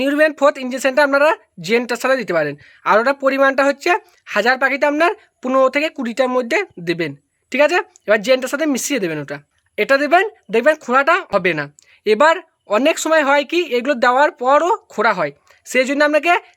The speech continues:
ক্যালসিয়ামের ওষুধ দিতে হবে, অস্টবেট আর ভাইমিনাল। ওটা আপনার অস্টবেটটা এক লিটার আর ভাইমিনালটা পঞ্চাশ নেবেন, তারপর একসাথে মেশাবেন, দিয়ে ওই পরিমাণটা আপনার হাজার পাখিতে একশো করে দেবেন। ওটা আপনার দেবেন সাত, আট, নয় এই তিন দিন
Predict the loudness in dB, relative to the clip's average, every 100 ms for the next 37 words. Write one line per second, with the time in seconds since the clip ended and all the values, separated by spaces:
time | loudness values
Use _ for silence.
0 | _ 0 0 2 0 -2 -4 -8 -8 -6
1 | -6 -12 _ 0 0 2 0 0 _ -2
2 | 0 0 -2 -2 -4 -6 -10 -2 0 2
3 | 0 0 -2 -4 -4 -2 -2 0 0 2
4 | 0 -2 0 0 0 0 -2 0 -2 -2
5 | -2 -2 -2 -2 0 0 -2 -6 0 2
6 | 4 0 -2 -4 -2 0 2 2 0 _
7 | _ -6 -2 0 0 0 0 2 0 2
8 | 2 2 0 _ -6 -2 2 2 0 -6
9 | -4 -2 -2 -2 0 0 -2 -6 -4 -2
10 | -2 -4 -8 _ _ -10 -2 0 0 2
11 | 2 0 -6 -10 0 2 2 0 0 0
12 | 0 0 -2 _ _ -4 -4 -4 -4 -2